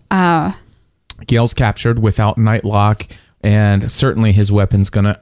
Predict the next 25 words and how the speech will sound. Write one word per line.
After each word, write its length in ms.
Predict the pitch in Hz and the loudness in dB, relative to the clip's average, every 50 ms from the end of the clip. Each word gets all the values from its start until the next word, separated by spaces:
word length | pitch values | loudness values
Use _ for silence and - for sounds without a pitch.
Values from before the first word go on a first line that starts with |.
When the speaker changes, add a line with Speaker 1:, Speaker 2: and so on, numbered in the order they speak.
| _ | _
Speaker 2:
are 160 | - 95 98 101 | -2 0 0 2
gonna 180 | 107 101 101 | 2 0 0
be 100 | 98 101 | 0 -2
stripped 360 | 95 - - - 110 95 - | -2 -4 -4 -4 -4 -4 -2
of 100 | 107 95 - | -2 -2 0
him. 160 | 95 92 95 | 0 -2 -2
So, 380 | 95 - 101 92 92 95 90 - - - - _ _ _ - | -2 0 0 0 2 0 0 -2 -6 -20 -20 _ _ _ -8
th-, 200 | 120 117 127 - | -4 -2 -2 0
and 180 | 131 120 117 113 | 0 2 2 2
they 80 | 120 | 2
gave 360 | 117 113 117 135 147 151 135 117 | 2 0 0 0 0 0 0 0
the 440 | 117 98 - - 95 113 104 110 104 | -2 -2 -4 -4 -4 -2 0 2 2
night, 380 | 101 98 98 151 151 - - | 2 2 2 2 0 -2 -4
his 240 | 85 - 143 156 160 127 | -2 0 0 0 0 0
Nightlock 420 | 123 107 - - 95 95 - - | -2 -2 0 0 -2 -2 -2 -2
pill 240 | - 156 156 127 104 | 0 0 0 0 0
to 140 | - - - | -2 -4 -2
Speaker 1:
to 180 | - - 117 104 | 0 0 0 0
Speaker 2:
Peeta. 640 | - - 160 165 151 - - - - - 190 190 | 0 0 0 0 0 0 0 0 0 -2 -4 -6
Speaker 1:
Peeta, 260 | - - - - 196 208 | -8 -14 -20 -10 -4 -2
right? 400 | 233 202 202 175 170 160 143 - | 0 0 2 0 0 -2 -4 -6
Speaker 2:
So 280 | - - 127 117 110 110 | -4 -2 0 2 2 2
Speaker 1:
Because 340 | 107 104 101 98 98 - | 2 2 2 0 -2 -2
Gale 280 | - - 190 196 196 196 | -2 -2 0 2 0 0
said 840 | - - 311 320 320 277 247 226 220 220 220 214 208 - - - | 0 0 0 2 2 2 2 2 2 2 0 -2 -4 -8 -10 -12